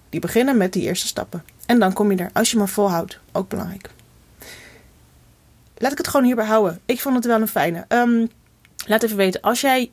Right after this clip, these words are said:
merkt dat je te lastig denkt, dat je dit, eh, herkent bij jezelf, roep even. Want het is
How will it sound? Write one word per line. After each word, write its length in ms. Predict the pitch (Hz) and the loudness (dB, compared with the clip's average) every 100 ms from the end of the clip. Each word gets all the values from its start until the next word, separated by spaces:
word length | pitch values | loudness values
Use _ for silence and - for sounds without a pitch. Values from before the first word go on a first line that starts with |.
| _ | _
merkt 680 | 202 226 294 165 - - - _ _ _ | 0 4 4 2 -4 -14 -14 _ _ _
dat 320 | 185 196 233 | -2 0 0
je 80 | 247 | -2
te 120 | - | 2
lastig 360 | 220 214 - 190 | 2 2 0 -2
denkt, 280 | 196 185 160 | 0 0 0
dat 160 | 185 | -2
je 120 | 202 | -2
dit, 280 | 180 220 - - - - - - _ | 0 0 0 -14 -20 -20 -20 -20 _
eh, 260 | 196 196 | -4 0
herkent 440 | 202 196 262 240 190 | -2 0 2 0 0
bij 160 | 160 | -2
jezelf, 480 | 165 175 - - - - - | -2 -6 -6 -8 -12 -20 -8
roep 280 | 196 226 254 | 0 2 2
even. 300 | 113 165 - | 0 -2 -2
Want 140 | 196 | -2
het 140 | 208 - | -2 -2
is 320 | 220 - | 0 0